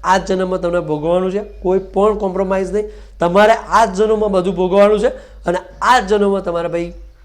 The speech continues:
જો સારા કર્મો હશે તો તમને સારું ફળ મળવાનું જ છે, કોઈ રોકી નહીં શકે. જો પહેલાં તમે ભગવાનની પૂજા કરી હશે કે નહીં કરી હોય, માતાજીની પૂજા કરી હશે કે નહીં કરી હોય,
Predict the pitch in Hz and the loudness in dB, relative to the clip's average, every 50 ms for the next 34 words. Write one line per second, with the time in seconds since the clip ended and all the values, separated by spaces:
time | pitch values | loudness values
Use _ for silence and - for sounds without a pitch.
0 | - - - - - - _ - - - 208 208 202 - 185 190 208 233 233 233 | -20 -20 -20 -20 -20 -20 _ -20 -2 0 0 0 2 4 4 6 6 4 4 4
1 | 233 226 226 233 233 226 - - 240 262 - - - - 185 170 - 175 165 170 | 2 2 4 4 4 4 2 -2 -6 -6 -8 -16 -12 -8 -8 -8 -6 -6 -8 -8
2 | 170 - 180 185 208 226 220 - 202 202 190 180 180 180 175 196 208 220 208 - | -8 -4 0 2 2 2 2 0 0 0 2 0 -2 0 2 0 0 0 -2 -4
3 | - 240 233 - - - - - - 202 233 247 247 247 208 196 214 226 226 233 | -10 -12 -12 -12 -20 -20 -20 -4 2 4 6 6 6 4 2 0 -2 -4 -2 -2
4 | 208 214 214 214 226 - - - - - - - 185 190 190 196 185 196 196 185 | -2 -4 -4 -6 -8 -12 -14 -18 -20 -20 -8 -6 -6 -2 2 2 2 2 2 0
5 | 185 185 185 165 165 160 147 151 175 180 180 190 180 190 185 175 185 185 202 190 | 0 -2 -2 -4 -4 -6 -2 0 0 0 0 -2 -4 -6 -4 -4 -4 -4 -2 -4
6 | 196 202 202 196 214 208 - - - - - 160 151 147 160 175 175 - 185 190 | -4 -4 -4 -4 -8 -12 -14 -20 -20 -12 -10 -8 -8 -6 -6 -6 -4 -2 -2 0
7 | 196 202 214 220 - - - - - - 156 151 151 160 160 160 160 156 156 156 | 0 -2 -2 -2 -6 -8 -16 -20 -14 -12 -10 -8 -6 -6 -6 -6 -8 -8 -8 -8
8 | 156 160 160 156 170 170 185 202 208 202 226 220 - - - - - 151 147 143 | -6 -6 -6 -6 -6 -4 -2 -2 0 0 -2 -6 -8 -16 -18 -8 -6 -6 -4 -2
9 | 160 170 180 180 - 214 220 220 220 240 | -2 -2 -2 -2 -2 -2 -2 -2 -4 -6